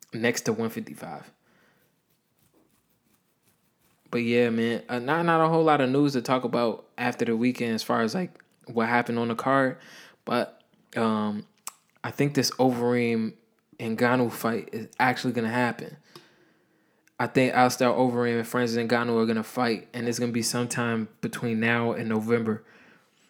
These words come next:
I really feel like it's, it's gonna be, like, im-, almost immediately. Um, they talking shit back and forth.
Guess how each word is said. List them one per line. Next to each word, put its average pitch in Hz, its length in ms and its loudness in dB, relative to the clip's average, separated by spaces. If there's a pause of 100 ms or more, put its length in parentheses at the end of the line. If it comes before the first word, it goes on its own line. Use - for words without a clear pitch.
(160)
I - 60 -2
really 123 300 4
feel 131 160 4
like 117 160 4
it's, 113 320 2
it's 117 160 -6
gonna 117 180 0
be, 110 300 -2
like, 107 260 -6 (320)
im-, 120 320 -4
almost 135 320 2
immediately. 110 640 0 (960)
Um, 107 420 -6 (1160)
they 120 100 0
talking 117 320 0
shit - 220 -4
back 101 220 2
and 131 80 4
forth. 120 300 4